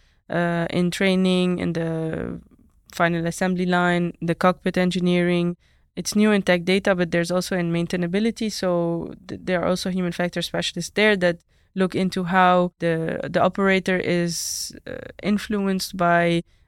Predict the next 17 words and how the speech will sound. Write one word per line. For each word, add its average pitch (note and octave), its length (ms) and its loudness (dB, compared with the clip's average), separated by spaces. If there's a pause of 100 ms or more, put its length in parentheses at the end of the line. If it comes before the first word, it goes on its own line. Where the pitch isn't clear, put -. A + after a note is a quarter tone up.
(100)
by F3 160 -2
certain F3 400 -2
things F#3 260 0
like E3+ 160 -2
accessibility, F3+ 880 -4
fatigue, G3+ 800 -2 (120)
uh, E3 440 -4 (420)
workload G3 680 6 (220)
while F3 180 4
doing F3+ 340 2
maintenance. F#3+ 640 2
So - 260 0
more F3+ 340 2
like E3+ 200 0
the F3+ 100 0
physical G#3 400 0
ergonomics, F#3 760 0